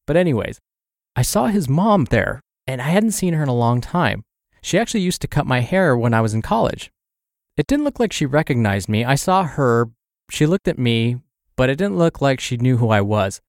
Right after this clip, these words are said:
So I walked over to her and I said, "Hi, Debbie, I'm Neil. I'm one of Sean's best friends from college and high school."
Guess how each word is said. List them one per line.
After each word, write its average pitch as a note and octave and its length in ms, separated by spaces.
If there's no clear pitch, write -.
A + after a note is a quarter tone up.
So - 160
I C3+ 60
walked G#3 260
over B2 220
to A2+ 100
her B2+ 380
and B2+ 120
I B2+ 100
said, B2 320
"Hi, A3 200
Debbie, A#2+ 480
I'm B2 260
Neil. G3 220
I'm A2 220
one B2 100
of A#2+ 80
Sean's B2+ 340
best A#2 300
friends F3 400
from G3+ 240
college E3 720
and A2+ 120
high E3+ 220
school." D#3 460